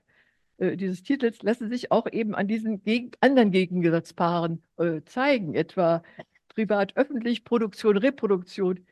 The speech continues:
Gleichheit und, und, und, und so weiter. Aber Gleichheit ist hier eben als Rechtsbegriff eingeführt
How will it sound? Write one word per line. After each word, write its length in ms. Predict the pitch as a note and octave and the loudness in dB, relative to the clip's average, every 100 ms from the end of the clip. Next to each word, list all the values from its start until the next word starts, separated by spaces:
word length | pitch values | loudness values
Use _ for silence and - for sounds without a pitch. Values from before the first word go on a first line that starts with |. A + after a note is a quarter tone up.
| - | -4
Gleichheit 500 | G3 A#3+ B3+ G#3 G3+ - _ _ _ _ _ _ | 2 2 2 0 0 -18 _ _ _ _ _ _
und, 140 | F#3+ F3 | -2 -2
und, 240 | E3+ - - - | -8 -10 -10 -6
und, 200 | - F#3 | -2 0
und 140 | G3+ F#3+ | 0 -2
so 120 | G3 | 0
weiter. 540 | G#3 G#3+ G#3+ G3 D#4 _ A#3 - - | 4 4 4 -2 -2 _ -20 -20 -6
Aber 420 | G3+ G#3 F#3+ F#3+ - - | 2 4 2 0 -12 -8
Gleichheit 480 | F3+ G3+ C#4+ D4+ D4 | 0 2 4 4 2
ist 160 | B3 | -4
hier 160 | - B3 | -4 -2
eben 180 | A#3+ - | -2 0
als 260 | F#3 - | -2 0
Rechtsbegriff 720 | A#3+ D4 - - G3 F3+ G3+ - | -2 -2 -6 -10 -4 0 0 0
eingeführt 1000 | - F#3 G3+ B3+ - - D#4 F#4 - | 0 0 0 -2 -4 -6 -6 -6 -10